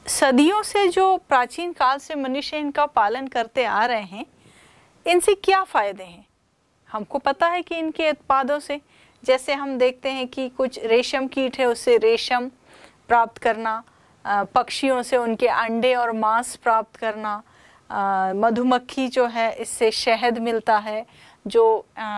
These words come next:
आयुर्वेद की दवाइयों में भी इस्तेमाल होता है,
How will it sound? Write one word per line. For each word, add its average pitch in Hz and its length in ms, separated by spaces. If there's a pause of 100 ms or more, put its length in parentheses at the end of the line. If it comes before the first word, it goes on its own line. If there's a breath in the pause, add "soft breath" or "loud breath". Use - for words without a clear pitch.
(240)
आयुर्वेद 214 580
की 240 140
दवाइयों 202 460
में 226 220
भी 240 100
इस्तेमाल 214 500
होता 208 320
है, 214 220